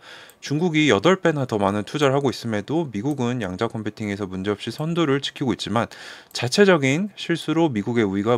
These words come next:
무너질 수도 있다."라는 의견을 냈습니다.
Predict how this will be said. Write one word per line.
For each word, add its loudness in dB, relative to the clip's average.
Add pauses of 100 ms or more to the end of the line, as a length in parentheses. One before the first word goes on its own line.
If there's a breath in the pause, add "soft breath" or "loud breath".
무너질 0
수도 -4
있다."라는 0
의견을 -2
냈습니다. -8